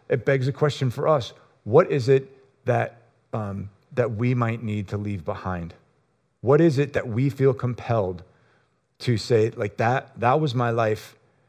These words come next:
before I knew Jesus. I don't need that anymore." Or, "That's not good for me." Maybe, maybe it's a relationship. Maybe it's a habit. Maybe it's a mindset, right? We get, we get just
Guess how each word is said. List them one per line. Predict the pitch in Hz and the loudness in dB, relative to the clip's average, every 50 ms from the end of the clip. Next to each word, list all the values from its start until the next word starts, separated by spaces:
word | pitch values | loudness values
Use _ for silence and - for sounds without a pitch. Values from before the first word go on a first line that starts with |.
| _ _ _ _ _ | _ _ _ _ _
before | 113 107 - - - 113 117 113 113 117 - 101 | -4 -4 -4 -4 -2 0 2 2 2 2 -2 -4
I | 101 101 | -6 -4
knew | 98 98 95 | -4 -6 -6
Jesus. | 82 90 98 90 90 - - | -6 -8 -8 -8 -8 -10 -2
I | - 123 | 0 0
don't | 131 156 160 127 110 | 2 2 0 0 0
need | 110 123 135 139 120 | 0 0 0 0 0
that | 107 98 90 85 - - | -2 -2 -4 -6 -8 -8
anymore." | 101 98 98 92 92 90 85 85 98 107 - _ _ _ _ _ _ _ _ _ _ _ _ | -8 -8 -6 -8 -8 -10 -10 -12 -14 -16 -20 _ _ _ _ _ _ _ _ _ _ _ _
Or, | 131 131 | 0 2
"That's | 123 120 139 156 - - | 4 4 2 2 2 2
not | 170 151 139 120 - 113 | 0 0 0 -2 -6 -4
good | 92 113 127 131 113 | -2 0 0 0 -2
for | - - 98 90 | -6 -10 -10 -8
me." | 87 87 87 85 95 - _ _ _ _ _ _ _ _ _ _ _ _ _ | -8 -10 -10 -12 -14 -16 _ _ _ _ _ _ _ _ _ _ _ _ _
Maybe, | - 120 127 131 135 135 156 165 180 - - - - _ | -2 0 2 2 4 4 4 4 4 0 -6 -14 -16 _
maybe | - 113 131 139 143 143 156 - 143 135 - _ _ _ _ _ _ | 0 0 2 4 4 2 2 0 -4 -10 -16 _ _ _ _ _ _
it's | 123 117 - 127 | -8 -6 -4 -4
a | |
relationship. | 123 123 123 120 127 143 - - 127 104 - - 90 82 - | -2 -2 0 2 2 0 0 -2 -6 -6 -6 -8 -8 -8 -4
Maybe | - 117 123 120 139 143 | 0 0 0 2 2 0
it's | 135 - | 0 -2
a | 135 | -4
habit. | - - - - 135 135 123 98 82 - - _ - - - _ | -6 -6 -2 0 2 2 2 0 -4 -6 -12 _ -20 -20 -8 _
Maybe | 127 147 190 185 226 | 6 6 6 6 6
it's | 214 - | 2 2
a | 165 | 0
mindset, | 135 131 120 123 127 139 147 143 - - 98 - | -2 0 0 2 2 2 2 0 0 -2 -6 0
right? | 110 117 127 123 | 0 0 2 4
We | 123 165 170 | 4 4 6
get, | 180 165 143 - - | 6 6 6 4 -2
we | 143 135 151 | -4 -2 2
get | 139 143 127 - - - _ _ _ _ _ - _ | 2 2 0 0 -6 -18 _ _ _ _ _ -20 _
just | - - 143 - - | -6 -4 -4 -4 -6